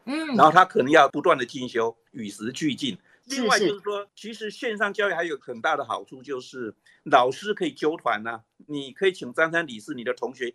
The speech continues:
Speaker 2: 一起来合开一门课，对不对？
Speaker 1: 对，
Speaker 2: 大家分享自己的专长啊，
Speaker 1: 对。
Speaker 2: 这个实际上是一个非常好的一个共享的机制，
Speaker 1: 对。
Speaker 2: 我觉得是可以推动的。当然，透过这一次疫情啊，我想教育的主管机关呢，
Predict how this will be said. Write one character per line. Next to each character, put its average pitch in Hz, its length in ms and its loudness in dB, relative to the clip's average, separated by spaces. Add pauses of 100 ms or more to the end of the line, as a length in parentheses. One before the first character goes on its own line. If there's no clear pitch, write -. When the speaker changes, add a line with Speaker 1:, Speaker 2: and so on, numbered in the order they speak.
(140)
Speaker 2:
一 220 80 -18
起 - 140 -10
来 139 140 6
合 139 120 2
开 147 180 0
一 151 100 -6
门 110 180 -12
课， 120 260 -10
对 170 120 -10
不 170 40 -16
对？ 190 180 -6 (100)
Speaker 1:
对， 160 220 -6
Speaker 2:
大 196 120 2
家 185 180 2
分 196 220 -12
享 135 180 -6
自 180 100 -20
己 135 80 -18
的 123 100 -12
专 143 240 -8
长 127 200 -10
啊， 104 200 -12
Speaker 1:
对。 233 100 -6
Speaker 2:
这 220 100 0
个 277 60 0
实 214 80 -6
际 226 60 0
上 185 240 2
是 220 120 -10
一 185 60 -14
个 165 120 -2
非 202 180 0
常 147 260 0
好 113 180 -2
的 117 80 -4
一 135 40 -6
个 139 100 0
共 175 220 2
享 107 200 -2
的 107 80 -4
机 156 200 -10
制， - 140 -10
Speaker 1:
对。 - 60 -4
Speaker 2:
我 104 80 -4
觉 120 140 -4
得 113 80 -2
是 117 240 -12
可 - 180 4
以 127 60 2
推 135 220 6
动 117 240 2
的。 - 140 -12 (220)
当 185 200 2
然， 143 240 -4
透 214 180 4
过 196 140 2
这 202 140 0
一 190 40 2
次 190 180 -10
疫 190 200 -12
情 101 240 -10
啊， 110 180 -8
我 208 100 2
想 139 220 0
教 160 240 2
育 156 180 -4
的 123 140 -2
主 147 180 -4
管 110 200 0
机 151 180 -8
关 143 260 6
呢， 139 160 -4